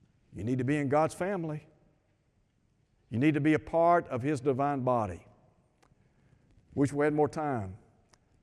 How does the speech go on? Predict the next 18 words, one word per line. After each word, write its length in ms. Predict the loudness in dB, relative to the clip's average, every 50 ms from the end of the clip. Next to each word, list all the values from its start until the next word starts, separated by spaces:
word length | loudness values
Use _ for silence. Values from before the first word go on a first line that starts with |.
| _ _ _ _ _ _ -20
but 120 | -8 -4
thank 220 | -2 -2 0 0
you 80 | 0 0
for 160 | 0 0 0
your 140 | 0 0 -2
kind 280 | -2 -2 -4 -2 -2 -4
attention 400 | -4 -4 -4 -6 -4 -6 -8 -10
tonight. 460 | -8 -6 -4 -2 -2 -2 -4 -6 -8 -12
If 160 | -12 -4 0 2
you're 100 | 4 4
here 220 | 6 4 4 4
tonight 380 | 2 -2 -4 -2 0 0 0 0
and 120 | 0 0
you 80 | 0 2
haven't 220 | 2 2 0 0
obeyed 260 | 0 0 0 0 -2
the 80 | -2 -4
gospel, 580 | -2 -2 -2 -2 -4 -8 -14 -16 -16 -18 -18